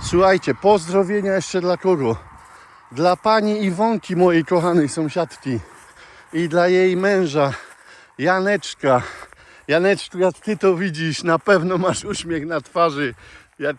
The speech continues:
ty, ja już cię tu widzę, jak ty byś tu wparował z tymi wiadrami, z tymi koszykami. A Iwona,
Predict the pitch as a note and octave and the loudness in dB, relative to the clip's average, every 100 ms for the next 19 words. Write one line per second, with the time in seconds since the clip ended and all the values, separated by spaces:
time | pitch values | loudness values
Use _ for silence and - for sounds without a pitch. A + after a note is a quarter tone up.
0 | - G#3 E3+ G3+ E3+ F3+ E3 D#3 E3 C3+ | -10 -12 -6 -6 -4 -6 -6 -6 -6 -2
1 | B2 - _ D3 C#3+ - F#3+ E3+ - E3 | -2 -2 _ -8 -8 -2 0 0 -6 -12
2 | - - E3 E3+ D#3+ C3+ A#2 - - - | -8 0 4 4 4 4 2 -4 -20 -20
3 | - F3 D#3+ D3+ D#3 D3 E3 F3 E3+ C3+ | -8 -2 0 2 2 2 4 4 4 -2
4 | - D3 D3 E3+ D3+ D#3+ C#3 E3+ D#3+ A2+ | -6 -6 -4 -4 -4 -4 0 0 0 -4
5 | A#2 C3+ - E3+ E3+ G3+ E3+ | -4 -4 -2 0 2 4 4